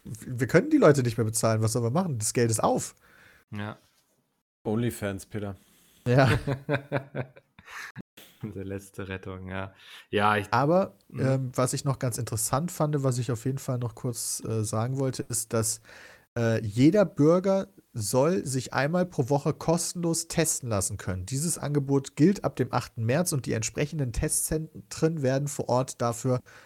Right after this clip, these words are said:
Speaker 1: zur Verfügung gestellt. Die Kosten dafür übernehme der Bund, so Merkel.
Speaker 2: Okay, das,
Speaker 1: Also
Speaker 2: das
Speaker 1: zusätzlich
Speaker 2: klingt
Speaker 1: zu den
Speaker 2: gut.
Speaker 1: Selbsttests, die du dir kaufen musst, kannst du dich einmal pro Woche kostenfrei testen und das sind dann hoffentlich auch P-C-R-Tests,
Speaker 2: Mhm.
Speaker 1: äh,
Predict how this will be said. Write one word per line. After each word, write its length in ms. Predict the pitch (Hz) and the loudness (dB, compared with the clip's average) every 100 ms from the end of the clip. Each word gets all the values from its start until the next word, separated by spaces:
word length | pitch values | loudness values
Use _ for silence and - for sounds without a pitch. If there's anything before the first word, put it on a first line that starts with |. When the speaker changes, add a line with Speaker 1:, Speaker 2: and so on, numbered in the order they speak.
| _ | _
Speaker 1:
zur 180 | - 123 | -6 -4
Verfügung 480 | 135 113 135 120 113 | -2 0 0 0 -2
gestellt. 440 | 107 - 120 117 | -2 2 2 2
Die 100 | 110 | -4
Kosten 420 | - 165 - - | 0 0 0 -2
dafür 540 | 127 117 120 - 120 113 - - _ | 0 2 2 0 -2 -2 -10 -20 _
übernehme 640 | 120 113 110 107 107 107 | 0 2 4 2 2 0
der 140 | 101 101 | 0 2
Bund, 440 | 104 98 90 - _ | 4 2 0 -12 _
so 200 | - 104 | -6 -2
Merkel. 480 | 92 92 90 - 87 _ _ _ _ _ _ _ _ _ _ _ _ - | 0 0 0 -4 -14 _ _ _ _ _ _ _ _ _ _ _ _ -20
Speaker 2:
Okay, 320 | 101 - 98 | -16 -8 -6
das, 260 | 123 127 113 | -2 0 0
Speaker 1:
Also 40 | |
Speaker 2:
das 160 | 110 208 | 0 6
Speaker 1:
zusätzlich 340 | 208 208 180 | 6 6 2
Speaker 2:
klingt 20 | |
Speaker 1:
zu 100 | 143 | 0
den 140 | 131 127 | 2 2
Speaker 2:
gut. 0 | |
Speaker 1:
Selbsttests, 680 | 117 175 - - 127 156 - | 4 2 0 0 0 0 0
die 100 | 117 | 0
du 100 | 110 | 0
dir 120 | 101 | 0
kaufen 360 | - 151 - 107 | 0 -2 -2 -4
musst, 300 | 117 165 - - - - | -4 -6 -12 -20 -20 -6
kannst 320 | 135 160 - | -2 -2 -2
du 60 | |
dich 220 | 151 143 - | -4 -4 -2
einmal 280 | 127 151 151 | 0 2 0
pro 180 | - | -2
Woche 260 | 127 127 127 | -4 -2 -4
kostenfrei 640 | - 151 - - 156 - | 0 0 2 -2 -6 -6
testen 320 | 147 165 160 135 | -4 -4 -4 -2
und 100 | 110 | 0
das 120 | 110 | 0
sind 160 | 143 | 0
dann 100 | 143 | 0
hoffentlich 420 | 131 131 135 117 107 | 0 -2 -4 -4 -4
auch 140 | 110 | -4
P-C-R-Tests, 880 | 113 104 104 113 - 180 196 - - _ - - 107 | -4 -2 -2 -2 -2 -4 -4 -8 -12 _ -20 -20 -16
Speaker 2:
Mhm. 320 | 110 104 113 117 | -8 -2 0 2
Speaker 1:
äh, 100 | 113 | 0